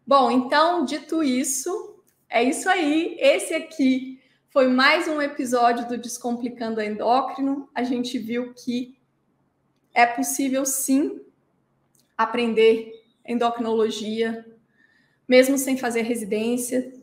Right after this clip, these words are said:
Eu espero que você tenha gostado, tanto quanto eu.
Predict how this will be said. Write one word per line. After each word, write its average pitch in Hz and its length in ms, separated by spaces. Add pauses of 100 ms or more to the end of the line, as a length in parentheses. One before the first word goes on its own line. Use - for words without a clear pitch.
(420)
Eu 254 100
espero 311 320
que 302 60
você 320 200
tenha 339 220
gostado, 320 1160
tanto 330 340
quanto 320 320
eu. 269 460